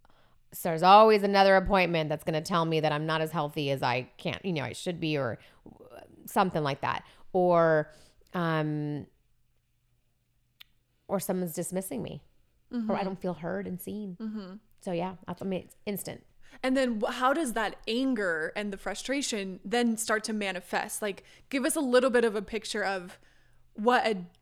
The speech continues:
Speaker 2: day might look like.
Speaker 1: Oof.
Speaker 2: I'm, like, not as patient. I'm yelling a lot more.
Speaker 1: <laughs>
Speaker 2: I'm, 'cause I think, especially 'cause, like, we're no-, getting to know each other so much more, I think you go into, like, full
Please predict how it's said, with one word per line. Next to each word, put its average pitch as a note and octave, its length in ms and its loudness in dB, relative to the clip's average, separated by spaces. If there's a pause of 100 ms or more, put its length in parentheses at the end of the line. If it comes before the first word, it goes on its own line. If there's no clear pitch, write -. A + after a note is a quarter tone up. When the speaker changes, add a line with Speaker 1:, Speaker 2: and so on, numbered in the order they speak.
(160)
Speaker 2:
day A3 200 2
might F#3+ 260 -2
look G#3 220 -6
like. - 380 -12
Speaker 1:
Oof. G4+ 240 0
Speaker 2:
I'm, G#3+ 280 0
like, F#3+ 240 -6
not F3 200 -6
as F3 140 -6
patient. C4 640 0
I'm G#3+ 160 -4
yelling B3 460 2
a A3+ 80 -2
lot G#3+ 200 2
more. G#3 360 -2
Speaker 1:
<laughs> F3+ 40 2
Speaker 2:
I'm, G#3 260 -2 (500)
'cause C4+ 120 0
I C#4 120 6
think, F4+ 320 -2 (240)
especially C4 400 2
'cause, A3+ 160 -2
like, G3+ 280 -6
we're G3+ 240 -4
no-, G#3 320 -2
getting A#3+ 320 4
to A3+ 120 -4
know A3 160 -2
each G#3+ 140 -6
other G3+ 180 -2
so G#3 160 -4
much F#3+ 220 -6
more, C#4+ 300 4
I C#4 160 4
think A#3+ 240 -4
you A#3+ 320 2
go A3 200 2
into, G3+ 220 -6
like, F3 180 -6
full G#3+ 580 -2